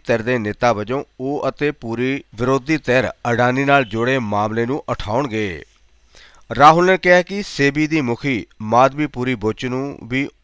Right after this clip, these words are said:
ਉਹਨਾਂ ਦੇ ਅਹੁਦੇ ਤੋਂ ਤੁਰੰਤ ਹਟਾ ਕੇ ਜਾਂਚ ਸ਼ੁਰੂ ਹੋਣੀ ਚਾਹੀਦੀ ਹੈ।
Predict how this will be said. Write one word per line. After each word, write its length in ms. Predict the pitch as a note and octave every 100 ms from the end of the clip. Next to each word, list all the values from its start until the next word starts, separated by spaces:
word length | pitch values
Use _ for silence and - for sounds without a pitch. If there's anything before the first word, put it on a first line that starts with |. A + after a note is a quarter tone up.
| C3
ਉਹਨਾਂ 260 | C#3 C#3+
ਦੇ 180 | B2+ C3
ਅਹੁਦੇ 480 | - A#2+ B2 B2 C#3
ਤੋਂ 180 | C#3+ - -
ਤੁਰੰਤ 320 | A#2 A#2 A#2+ A#2+
ਹਟਾ 220 | G2+ G#2 G#2+
ਕੇ 200 | C3 C3+
ਜਾਂਚ 520 | F2+ G#2 A2+ B2 D3
ਸ਼ੁਰੂ 400 | C3 G#2+ G#2+ A#2+
ਹੋਣੀ 320 | F#2+ G2 A#2+
ਚਾਹੀਦੀ 460 | - A2+ G#2 G#2+ G#2
ਹੈ। 220 | A2